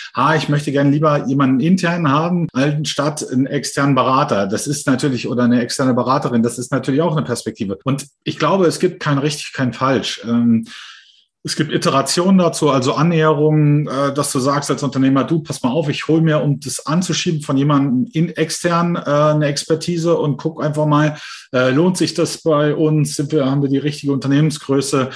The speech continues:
Weil in einem, in einem kleinen Startup mit fünf Leuten ist es schon, also ja, kann man das auch machen, aber da ist eher double-headed, glaube ich, das Ganze. Oder du hast eine hohe Fluktuation oder einfach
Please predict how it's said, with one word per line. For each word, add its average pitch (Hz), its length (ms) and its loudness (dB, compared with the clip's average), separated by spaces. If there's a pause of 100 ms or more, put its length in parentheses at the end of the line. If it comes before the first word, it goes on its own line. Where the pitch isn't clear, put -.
(200)
Weil 135 160 0
in 143 160 2
einem, 135 200 2
in 127 120 0
einem 127 140 2
kleinen 135 320 2
Startup 139 380 0
mit 120 160 -2
fünf 147 240 -4
Leuten 139 340 0
ist 120 220 -4
es - 80 -6
schon, 113 240 -10
also 123 200 -2
ja, 127 380 2
kann 147 160 0
man 135 80 2
das 120 120 -2
auch 147 280 -2
machen, 151 240 -2
aber 123 140 0
da 127 100 0
ist 135 140 -2
eher 123 160 0
double-headed, 160 560 0
glaube 147 240 0
ich, - 80 -10
das - 120 -10
Ganze. 147 440 -2
Oder 147 180 2
du 135 80 0
hast 135 160 -2
eine 120 80 -2
hohe 156 160 2
Fluktuation 151 720 0
oder 127 200 -2
einfach 139 300 -6